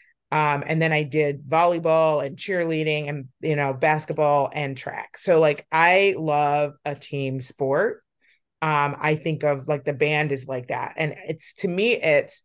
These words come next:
what is your instrument? And that could be your body, your skill set. What is that meant to do?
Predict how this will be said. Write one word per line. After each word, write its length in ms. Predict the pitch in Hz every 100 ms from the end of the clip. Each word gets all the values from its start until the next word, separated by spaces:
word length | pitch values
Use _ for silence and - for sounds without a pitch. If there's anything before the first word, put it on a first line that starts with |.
| _ _ _ _
what 500 | 156 156 165 202 - _
is 240 | 160 127
your 420 | 139 147 160 175 170
instrument? 760 | 160 160 - 160 143 143 185 156
And 100 | 139
that 120 | 139
could 100 | 139
be 100 | 139
your 120 | 135
body, 720 | 131 156 160 165 165 165 160
your 280 | 147 139 135
skill 340 | 131 - 160 160
set. 320 | 151 143 151
What 240 | 143 160
is 120 | 170
that 220 | 156 156 151
meant 260 | 139 147
to 100 | -
do? 480 | - 143 156 226